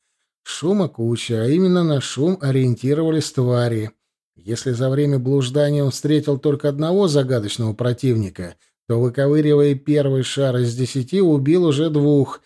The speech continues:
и, судя по запаху, на подходе третий. Устало вздохнув, парень вложил в ножны кинжал, полученный с помощью материализации, и положил его возле стены. В такой темноте легко оставить вещь и потом минут пять её искать.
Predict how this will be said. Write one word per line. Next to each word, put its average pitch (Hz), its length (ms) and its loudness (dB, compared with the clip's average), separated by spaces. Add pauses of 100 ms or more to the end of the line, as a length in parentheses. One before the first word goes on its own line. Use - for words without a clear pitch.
(200)
и, - 60 -14
судя 107 300 -4
по 101 180 -6
запаху, 131 500 -2
на 117 100 -2
подходе 110 540 -4
третий. 110 680 -4 (320)
Устало 90 420 -10
вздохнув, 95 560 -8
парень 165 360 -4
вложил 151 440 0
в 151 100 0
ножны 156 360 0
кинжал, 147 500 0
полученный 143 640 0
с - 60 -10
помощью 135 480 -2
материализации, 131 1120 -2 (400)
и 95 100 -8
положил 196 520 -2
его 196 260 2
возле 160 340 -2
стены. 104 580 -6
В - 60 -20
такой 160 320 -6
темноте 151 500 -2
легко 151 360 0
оставить 131 480 -2
вещь 135 340 -2
и 120 40 -4
потом 143 380 -2
минут 143 340 0
пять 156 280 0
её 139 220 2
искать. 131 540 -2